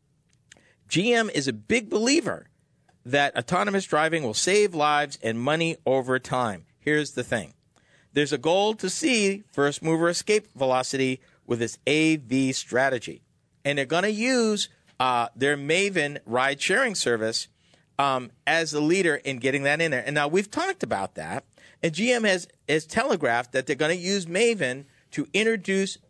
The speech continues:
to the public, to the driving public, to the public, they're gonna use Maven to introduce this type of mobility over time. And from what we can tell, people are ready for it.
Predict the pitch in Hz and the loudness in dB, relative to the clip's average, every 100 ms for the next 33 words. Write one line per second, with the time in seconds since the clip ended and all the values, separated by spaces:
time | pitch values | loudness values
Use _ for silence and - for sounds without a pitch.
0 | - 214 254 247 214 233 175 - - 120 | -4 -2 0 -4 0 0 -2 -8 -8 -6
1 | 117 170 202 208 208 - _ - 185 131 | 0 2 2 0 -4 -12 _ -2 -2 -2
2 | - - 147 143 - _ _ _ 147 160 | -8 -2 -2 -2 -8 _ _ _ -2 -2
3 | 160 202 208 208 - 151 160 160 - _ | 0 0 2 -2 -2 -4 -2 -2 -6 _
4 | _ _ _ _ _ _ 165 190 180 170 | _ _ _ _ _ _ -4 -2 0 2
5 | 226 247 196 175 - _ - - - 233 | 2 2 0 -2 -6 _ -16 -8 -2 -2
6 | 226 - 202 214 226 196 - _ - 120 | -2 -4 -2 0 0 -2 -8 _ -10 0
7 | 196 196 - 190 190 170 165 156 175 165 | 0 0 -4 -4 -2 -2 -2 0 0 0
8 | 110 - _ _ _ _ _ _ 127 123 | -4 -8 _ _ _ _ _ _ -2 -2
9 | 139 131 110 78 _ _ _ _ _ _ | -2 -4 -6 -10 _ _ _ _ _ _
10 | _ _ _ _ _ - 135 123 147 170 | _ _ _ _ _ -10 -8 -4 0 0
11 | 170 190 196 185 208 196 185 _ _ - | 0 -2 -2 0 2 2 -2 _ _ -4
12 | 214 - 135 123 196 151 - 76 - | -4 0 0 2 0 -2 -8 -12 -12